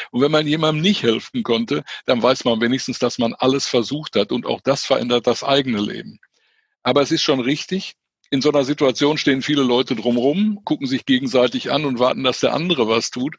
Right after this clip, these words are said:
Und deswegen ist es aus meiner Sicht ganz wichtig, dass man den Leuten die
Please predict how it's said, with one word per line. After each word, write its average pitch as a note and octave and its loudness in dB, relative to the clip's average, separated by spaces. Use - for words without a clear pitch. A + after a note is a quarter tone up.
Und A2 -8
deswegen E3 0
ist C#3+ -4
es C3+ -2
aus B2 -2
meiner E3+ 2
Sicht - -4
ganz E3 -2
wichtig, C#3+ -4
dass C#3 -2
man C#3 0
den C3 2
Leuten C3+ 0
die B2+ 0